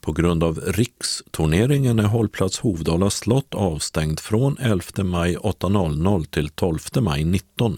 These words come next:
noll noll. Resenärer hänvisas till en tillfällig hållplats cirka hundra meter öster om nuvarande hållplats,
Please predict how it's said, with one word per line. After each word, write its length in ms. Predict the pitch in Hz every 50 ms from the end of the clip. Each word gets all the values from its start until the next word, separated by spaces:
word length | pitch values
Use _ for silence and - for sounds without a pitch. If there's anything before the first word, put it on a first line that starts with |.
| - -
noll 280 | - 78 80 73 67 73
noll. 240 | 90 90 85 92 - - _ - - - - - - - - -
Resenärer 640 | _ - 73 - - 80 87 104 113 117 120 120 113
hänvisas 760 | 107 107 104 90 82 80 82 80 - - - 82 85 - -
till 360 | - - 85 82 82 82 82
en 180 | 82 82 85
tillfällig 520 | - - 135 107 92 95 - 147 147 147 131
hållplats 580 | 113 113 87 78 - - - - - - -
cirka 280 | - 82 78 - - 80
hundra 420 | 78 - 131 139 135 127 120 113
meter 420 | 113 104 95 98 95 - - - - -
öster 420 | 78 82 - - - - 127 120
om 160 | 101 87 85
nuvarande 600 | 82 85 85 80 76 80 90 92 101 98 104 104
hållplats, 640 | 101 98 87 76 - - - 78 76 - - -